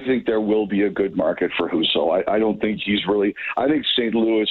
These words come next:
knows that there's a good market for Husso, and it's gonna be extremely difficult for them to keep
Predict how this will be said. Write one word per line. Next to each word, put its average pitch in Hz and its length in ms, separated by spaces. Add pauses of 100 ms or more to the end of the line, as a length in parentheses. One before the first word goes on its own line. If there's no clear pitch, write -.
knows 104 440
that 98 140
there's 101 200
a 104 40
good 107 200
market 95 380
for 90 140
Husso, 85 520 (320)
and 98 140
it's 92 120
gonna 101 200
be 95 160
extremely 98 540
difficult 87 640
for - 80
them - 260
to - 100
keep - 260